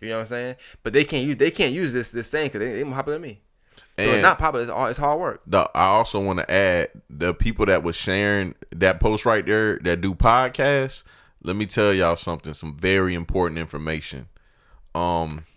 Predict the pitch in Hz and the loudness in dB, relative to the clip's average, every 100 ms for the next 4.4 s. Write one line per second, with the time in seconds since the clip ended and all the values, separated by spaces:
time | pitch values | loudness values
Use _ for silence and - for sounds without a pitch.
0 | _ - - 95 101 110 92 104 95 90 | _ -20 -10 -8 -6 -8 -2 -2 -2 -4
1 | 92 90 - - 98 107 98 101 101 113 | -2 -2 -2 2 4 2 2 -2 2 2
2 | 107 - 90 82 - 82 95 98 101 - | 2 -2 -8 -10 -8 -6 -2 2 2 0
3 | 107 95 85 87 90 87 113 98 87 - | -4 -2 -2 -2 -2 -2 0 2 0 -2
4 | 58 50 50 - | -6 -6 -8 -14